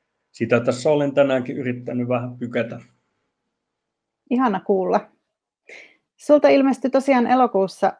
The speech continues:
Speaker 2: uusin kahdeksas romaani Tritonus, ja sen jälkeen onkin ollut aika haipakkaa. Ää, ehdit
Speaker 1: No se
Speaker 2: vierailla
Speaker 1: haipakkaa tänä aikana voi olla.
Speaker 2: Niin,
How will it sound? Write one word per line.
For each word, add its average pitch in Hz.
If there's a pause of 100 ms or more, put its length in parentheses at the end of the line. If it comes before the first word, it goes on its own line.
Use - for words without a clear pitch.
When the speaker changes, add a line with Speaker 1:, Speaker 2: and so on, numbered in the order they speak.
(140)
Speaker 2:
uusin 196
kahdeksas 180
romaani 170
Tritonus, - (300)
ja 175 (120)
sen 202
jälkeen 175
onkin 180
ollut 175
aika 175
haipakkaa. - (1000)
Ää, 202
ehdit 226
Speaker 1:
No 247
se 240
Speaker 2:
vierailla 254 (460)
Speaker 1:
haipakkaa 135
tänä 139
aikana 123 (140)
voi 135
olla. 127 (300)
Speaker 2:
Niin, 226